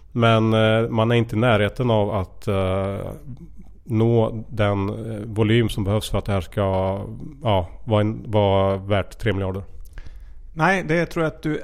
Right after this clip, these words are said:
Speaker 2: är en av många som tycker på den här aktiemarknaden. Däremot är det som sagt omöjligt att förutspå på daglig basis vart aktien ska ta vägen.
Speaker 1: Verkligen, så är det. Och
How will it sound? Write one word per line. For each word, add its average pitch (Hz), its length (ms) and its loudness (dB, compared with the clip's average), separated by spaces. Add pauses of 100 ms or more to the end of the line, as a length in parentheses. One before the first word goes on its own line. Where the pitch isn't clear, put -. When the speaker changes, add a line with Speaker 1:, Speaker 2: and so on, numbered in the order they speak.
Speaker 2:
är 139 380 -2 (760)
en 151 240 -2
av 139 280 0
många 135 560 0
som 120 360 -6
tycker 123 460 -8
på 120 360 -6
den 127 120 -4
här 117 300 -8
aktiemarknaden. 117 840 -8
Däremot 151 600 -4 (280)
är 170 160 0
det 165 120 0
som 151 120 -6
sagt - 320 -6
omöjligt 127 560 -4
att 117 80 -6
förutspå 123 720 -6 (100)
på - 60 -6
daglig 123 340 -4
basis 113 400 -8
vart 131 220 -8
aktien 127 440 -6
ska 117 260 -8
ta 139 120 -8
vägen. 104 300 -8 (280)
Speaker 1:
Verkligen, 95 600 -4
så - 140 -8
är 92 60 0
det. 90 100 -4 (460)
Och - 420 0